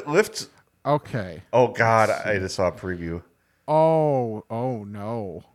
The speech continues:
Speaker 1: There's a
Speaker 2: Okay.
Speaker 1: lot that have zero.
Speaker 2: Yeah.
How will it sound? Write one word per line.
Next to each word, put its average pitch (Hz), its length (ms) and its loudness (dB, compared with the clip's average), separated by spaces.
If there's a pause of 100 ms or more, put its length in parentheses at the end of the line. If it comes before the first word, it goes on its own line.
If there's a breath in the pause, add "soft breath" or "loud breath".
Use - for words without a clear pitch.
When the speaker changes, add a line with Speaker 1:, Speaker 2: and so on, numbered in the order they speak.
(260)
Speaker 1:
There's 180 220 2
a 247 40 6
Speaker 2:
Okay. 117 100 2
Speaker 1:
lot 165 280 4
that 151 100 4
have 127 180 6
zero. 101 800 4 (460)
Speaker 2:
Yeah. 127 760 0